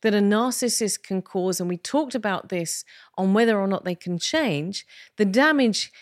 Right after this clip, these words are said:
can be very far-reaching and it can be devastating. And it's usually caused in a relationship by a perfect storm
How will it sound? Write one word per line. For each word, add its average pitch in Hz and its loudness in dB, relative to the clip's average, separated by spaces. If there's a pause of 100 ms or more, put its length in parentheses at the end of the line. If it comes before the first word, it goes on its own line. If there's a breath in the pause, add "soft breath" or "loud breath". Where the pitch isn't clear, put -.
(140 loud breath)
can 233 6
be 233 6
very 220 2
far-reaching 175 -4
and 175 -4
it - -12
can 185 -4
be 180 -2
devastating. 170 -4
And 196 0
it's - -2
usually 226 0
caused 190 -2
in 190 -2
a 185 0
relationship 185 -2 (300 loud breath)
by 185 0
a 190 0
perfect 175 -4
storm 165 -2